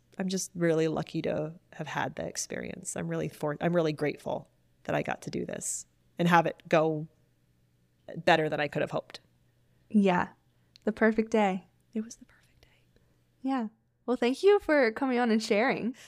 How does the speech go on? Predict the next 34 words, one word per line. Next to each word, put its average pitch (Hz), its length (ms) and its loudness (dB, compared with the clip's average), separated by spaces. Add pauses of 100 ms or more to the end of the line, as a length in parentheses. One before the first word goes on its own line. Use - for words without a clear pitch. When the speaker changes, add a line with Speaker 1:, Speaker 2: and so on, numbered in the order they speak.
Speaker 1:
Thank 381 220 4
you 539 80 0
for 440 140 8
having 392 340 8
me. 262 120 4
This 302 180 0
was 381 120 0
super 359 280 2
fun. 320 300 0
Hopefully 269 420 0
we, 240 200 -2
I 214 140 -4
kept - 320 -8
some 214 300 -6
semblance 208 560 -4
of 175 320 -2
a, 180 100 -6 (220)
of 180 160 -10
a 175 80 -8
theme 196 580 -2
and 170 120 -2
a 160 180 -4 (380)
Speaker 2:
Oh, 233 120 4
yeah. 196 120 4
Speaker 1:
coherent 190 200 2 (120)
thought 202 200 2
process, - 560 -4
but - 200 -10
thank 247 180 -4
you 277 60 -4
for 254 120 -6
having 240 320 -6
me. 165 220 -8 (220)
Speaker 2:
Yeah. 226 340 0